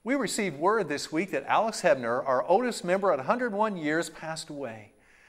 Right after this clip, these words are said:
She was born during the nineteen eighteen pandemic and lived into this one. Among other things, she volunteered for many years in our nursery. We truly appreciate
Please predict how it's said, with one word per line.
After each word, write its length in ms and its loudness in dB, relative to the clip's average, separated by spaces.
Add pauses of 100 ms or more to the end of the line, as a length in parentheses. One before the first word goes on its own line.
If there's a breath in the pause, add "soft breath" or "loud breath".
(100)
She 200 -2
was 180 -2
born 480 -2
during 240 0
the 80 0
nineteen 640 -6
eighteen 500 -8
pandemic 640 -4
and 200 -8
lived 240 -2
into 180 0
this 260 -6
one. 160 -16 (520 soft breath)
Among 280 2
other 200 6
things, 380 -4
she 140 -4
volunteered 760 2
for 340 -2 (100)
many 200 -2
years 440 -2 (120)
in 140 -2
our 120 0
nursery. 520 -4 (720 loud breath)
We 140 0
truly 380 -2
appreciate 640 -2